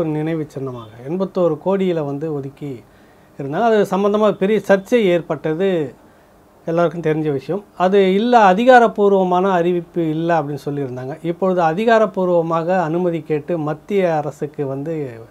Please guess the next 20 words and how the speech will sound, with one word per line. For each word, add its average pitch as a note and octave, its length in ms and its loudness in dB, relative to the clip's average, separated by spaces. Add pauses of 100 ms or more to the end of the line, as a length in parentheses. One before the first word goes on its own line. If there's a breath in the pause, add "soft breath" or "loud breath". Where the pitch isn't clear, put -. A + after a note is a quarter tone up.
(100)
தமிழகத்தினுடைய D#3 680 -6
பொதுப்பணித்துறை D#3+ 800 -4
கடிதம் D3+ 460 -6
அனுப்பியிருக்கிறதா C3+ 680 -8 (500 soft breath)
செய்திகள் F#3+ 480 0
வெளியாகி C#3+ 380 -2
இருக்கிறது. A2+ 440 -18 (580 soft breath)
இதை G3+ 160 4
பற்றி A3+ 340 0 (1300)
தனிப்பட்ட A#3 520 2
முறையில் F#3 360 2
இல்ல, F#3+ 240 0
ஒட்டுமொத்த A3 680 2
மக்களுடைய G3 560 0
கருத்தாக A#3 480 2
நீங்க G3 220 0
பேசிக்கிட்டு F#3+ 540 -4
இருந்த D3+ 180 -4
ஒரு C3+ 180 -6
விடயம், C#3 220 -6